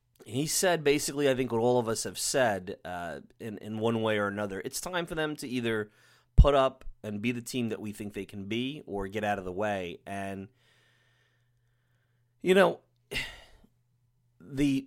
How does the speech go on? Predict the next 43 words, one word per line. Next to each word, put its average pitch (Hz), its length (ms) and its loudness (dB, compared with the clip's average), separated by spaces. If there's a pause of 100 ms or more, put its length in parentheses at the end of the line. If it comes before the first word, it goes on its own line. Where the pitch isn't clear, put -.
road 151 300 4
trip - 340 -2
is 117 200 0
a 113 80 -4
synopsis 117 760 -2
of 101 160 -6
the 98 80 -8
season 104 480 -4
where 95 280 -4
it's - 180 -8
so 143 240 2
close 107 440 -2
yet 98 160 -6
so 95 220 -6
far. 90 320 -6
You 107 220 -4
have 104 160 -6
two 170 200 -6
bad 120 300 2
innings 95 460 -6 (300)
that 104 140 -4
could 110 120 -4
have 101 80 -4
made 104 240 -4
it 90 80 -10
for 95 400 -6 (400)
a - 40 -4
four 120 280 0
and 104 120 -2
three 104 160 2
road 90 260 -4
trip, - 320 -10 (100)
a - 40 -14
split - 380 -4
in - 40 -8
L 98 240 -4
A 95 140 -4
and 90 100 -8
a - 20 -8
win 92 220 -8
in 90 80 -10
Arizona. 85 600 -12 (680)
And 107 600 -4